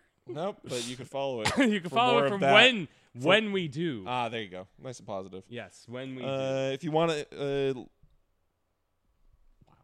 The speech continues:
Speaker 1: if you want to, uh, support the show, uh, like and subscribe on whatever channel you're listening to us on. That,
Speaker 2: Oh,
Speaker 1: that helps,
Speaker 2: right.
Speaker 1: uh,
Speaker 2: Oh,
Speaker 1: greatly.
Speaker 2: wait, wait. Actually, we,
Speaker 1: And,
Speaker 2: yeah.
Speaker 1: and if, uh, no, you do it. You do it.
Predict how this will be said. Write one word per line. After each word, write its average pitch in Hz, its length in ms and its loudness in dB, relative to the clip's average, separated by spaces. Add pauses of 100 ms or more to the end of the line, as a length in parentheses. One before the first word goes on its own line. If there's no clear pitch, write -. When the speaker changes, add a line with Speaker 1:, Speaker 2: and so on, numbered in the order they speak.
(240)
Speaker 1:
if 139 100 -16
you 131 80 -10
want 143 220 -8
to, 131 520 -6 (440)
uh, 120 440 -8
support 147 300 -10
the 135 60 -14
show, 151 400 -6 (400)
uh, 120 220 -6
like 123 220 -4
and 123 80 -16
subscribe 127 440 -4
on 123 80 -10
whatever 117 220 -8
channel 120 320 -10
you're 113 140 -8
listening 123 420 -10
to 131 300 -6
us 127 140 -6
on. 139 260 -6
That, 117 240 -4
Speaker 2:
Oh, 151 160 2
Speaker 1:
that 123 40 -6
helps, 120 520 -4
Speaker 2:
right. 110 80 -10
Speaker 1:
uh, 110 400 -4
Speaker 2:
Oh, 240 140 -2
Speaker 1:
greatly. 120 300 -2
Speaker 2:
wait, 156 100 -12
wait. 202 280 -8
Actually, 120 360 -6
we, 120 60 0
Speaker 1:
And, 117 240 -4
Speaker 2:
yeah. 160 240 -8 (260)
Speaker 1:
and 113 480 -4
if, 113 200 -10
uh, 107 380 -4
no, 127 120 -12
you 156 120 -8
do 127 120 -2
it. - 120 -8
You 135 100 -14
do 120 120 -8
it. - 100 -16